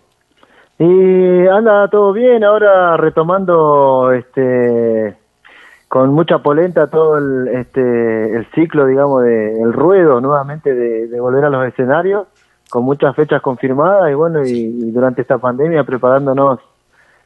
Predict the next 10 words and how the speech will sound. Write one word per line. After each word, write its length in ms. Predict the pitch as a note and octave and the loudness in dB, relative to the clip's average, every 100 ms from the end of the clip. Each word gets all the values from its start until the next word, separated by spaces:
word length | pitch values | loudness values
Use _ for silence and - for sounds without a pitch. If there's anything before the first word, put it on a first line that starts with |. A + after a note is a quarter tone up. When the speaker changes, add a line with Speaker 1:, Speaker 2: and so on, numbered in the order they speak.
| _ | _
Speaker 1:
este, 1200 | B2 B2 - B2+ B2 A#2+ A#2 A2+ A2+ A2+ A2+ A2 G2+ | -4 -4 -2 -2 2 4 2 0 -2 -2 -2 -2 -2
para 220 | B2+ C3 | 0 0
dentro 440 | D3+ E3 D#3+ D3+ | 0 0 0 0
de 100 | C#3+ | 0
la 120 | C3 A#2+ | -2 -4
familia 360 | B2+ C#3 D3 | -4 0 2
de 40 | C3+ | 2
Aucán, 380 | B2 D3 E3+ | 0 -2 -2
bueno, 260 | D#3 D3 C3 | -2 -4 -4
con, 300 | B2 A#2 | -4 -4